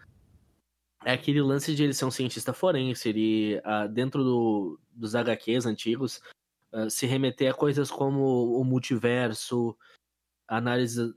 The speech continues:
sobre o espaço-tempo na física e coisas que eu, eu achava muito massa, porque trazia uma outra abordagem pra dentro do, da história do, do H Q, do gibi. E é um lance que eu achava, pá, surreal, surreal.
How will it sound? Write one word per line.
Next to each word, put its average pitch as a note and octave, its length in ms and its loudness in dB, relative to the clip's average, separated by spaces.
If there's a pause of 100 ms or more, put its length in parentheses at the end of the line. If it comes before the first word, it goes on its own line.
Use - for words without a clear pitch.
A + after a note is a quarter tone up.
sobre B2 540 0
o - 20 2
espaço-tempo B2 760 -2
na A2 120 0
física A#2 800 0
e B2 100 -4
coisas C#3+ 360 0
que - 100 -2
eu, D3+ 400 2 (120)
eu C3+ 80 0
achava C#3 300 0
muito D#3 280 0
massa, G#2 340 -2
porque - 240 -12
trazia C3 440 2
uma D3 220 2
outra D3 220 0
abordagem C3 560 0
pra C3+ 100 -2
dentro B2+ 320 -2
do, C#3+ 560 2 (440)
da C#3+ 240 0
história E3 400 0
do, F#2+ 380 -2
do F#2+ 180 -6
H F#2+ 220 -2
Q, B2+ 200 -2
do A#2+ 80 -8
gibi. G2 340 -6 (720)
E B2+ 680 2
é A#2 80 2
um B2+ 100 2
lance C3 220 -2
que D#3+ 120 0
eu C#3 80 4
achava, C#3 360 -2 (140)
pá, - 220 -6
surreal, B2+ 580 0
surreal. A#2+ 420 -2